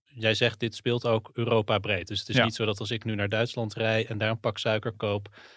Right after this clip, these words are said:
Speaker 1: dat ik veel goedkoper uit ben.
Speaker 2: Nee, er zullen vast wel producten zijn die onderling in prijs zullen verschillen. Maar de, de, de, de, de, de, de, de rode lijn is toch echt dat heel veel gewoon de dagelijkse dingen heel veel duurder zijn geworden. En dat is ook opvallend, want ja,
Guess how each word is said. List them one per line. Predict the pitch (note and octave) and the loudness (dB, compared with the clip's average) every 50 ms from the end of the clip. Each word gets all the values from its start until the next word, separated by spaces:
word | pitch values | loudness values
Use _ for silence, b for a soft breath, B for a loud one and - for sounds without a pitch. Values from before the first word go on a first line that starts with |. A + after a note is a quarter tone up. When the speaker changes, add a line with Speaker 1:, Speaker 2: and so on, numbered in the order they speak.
| B B _ | B B _
Speaker 1:
dat | - G2+ | -8 -8
ik | F#2+ G2+ | -8 -6
veel | - - G#2+ | -4 -4 -4
goedkoper | G2 G#2 - - G#2 F#2+ F#2+ - G2 | -4 -4 -6 -4 -4 -4 -4 -4 -4
uit | F2+ E2 E2+ - | -4 -4 -4 0
ben. | - C#3 | 4 6
Speaker 2:
Nee, | C#3+ C3 A2 G2+ | 6 6 6 4
er | G#2+ B2+ | 2 2
zullen | C#3 D3+ D3 D3 C3+ | 4 4 4 4 4
vast | - - F3 E3+ - | 4 6 6 6 6
wel | - D#3 C#3+ C3 | 6 6 6 6
producten | - D3 C3 C#3+ D3+ C#3 - B2+ | 4 2 0 0 0 0 0 2
zijn | - C#3+ B2+ B2+ C3 | 4 4 4 4 4
die | B2+ D3+ | 2 0
onderling | D3+ C3+ C3+ C3 B2+ B2+ | 0 0 0 0 0 0
in | B2 | 0
prijs | A#2 C#3+ B2+ B2+ B2 | 2 4 4 4 4
zullen | - C#3 B2 | 2 -2 -6
verschillen. | A2+ A#2+ - - - D3 D3 D3+ E3 D#3+ C#3+ | -6 -6 -4 0 4 4 6 6 6 4 4
Maar | C3 B2 A#2+ | 4 4 6
de, | A#2 A#2+ A#2 | 4 4 2
de, | A2+ A#2+ A2+ A2+ G#2+ | 4 4 2 2 2
de, | G#2 A2+ G#2+ G2+ | 0 -2 -4 -4
de, | A2 G#2 | -4 -6
de, | G2+ A2+ A2+ A#2 D#3 | -6 -6 -6 -6 -6
de, | E3 A#2+ A2 | -6 -8 -6
de, | G#2+ A2 G2+ G2 | -6 -6 -8 -6
de | - A#2 A2+ A2 | -6 -6 0 4
rode | B2 B2 D3+ D3 C3 | 6 6 6 6 6
lijn | A#2+ B2 C3 D3 D3 | 6 6 6 6 4
is | C3 A#2 | 2 -2
toch | - A2+ - | -4 -8 -6
echt | - - C3 B2 - - | 0 2 2 2 2 0
dat | - G#2+ F#2 | -2 -2 0
heel | - A#2 C3 C3+ C#3+ C#3 B2 | 0 2 4 6 6 4 4
veel | - - A2+ A2+ A2+ A2 | 2 2 4 4 4 2
gewoon | - - A#2+ A2+ A2 | 0 0 -2 -2 -2
de | G2+ G2+ | -4 -2
dagelijkse | A#2 A#2 B2 C3+ C3 - C#3+ B2+ - - A#2 | 2 4 4 4 4 2 -2 -8 -8 -8 -8
dingen | G#2 A2 G#2+ G#2+ G#2 G2+ G#2 | -6 -6 -6 -4 -6 -6 -6
heel | A2 G#2+ | -6 -6
veel | - A2 | -6 -2
duurder | G2+ A#2+ C3+ C#3+ C#3+ | 0 0 0 0 0
zijn | C#3 C3 | -2 -2
geworden. | C3+ C3 B2 B2+ B2+ C3+ C#3 C#3 - | -2 2 4 4 4 4 2 -2 -4
En | B2+ A2+ | -2 -2
dat | A#2 A#2+ | -2 -2
is | B2 | -4
ook | A#2 - G#2 - - - - - | -8 -12 -14 -14 -14 -14 -12 -12
opvallend, | - A#2 - - C3+ C3 C#3+ C#3+ B2+ | -12 -6 2 4 6 6 6 4 2
want | - A2+ - | -4 -6 -4
ja, | A#2 F#2 D2 | -4 -4 -4